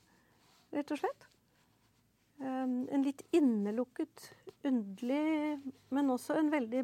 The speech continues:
begersvingende glad far. Eh, og jeg har jo brukt da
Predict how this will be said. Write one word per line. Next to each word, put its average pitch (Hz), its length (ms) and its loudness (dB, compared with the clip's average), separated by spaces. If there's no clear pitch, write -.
begersvingende 240 960 0
glad 240 380 -2
far. 302 180 2
Eh, 262 180 -2
og 277 80 6
jeg 302 140 8
har 294 180 8
jo 320 100 6
brukt 254 380 -2
da 254 180 2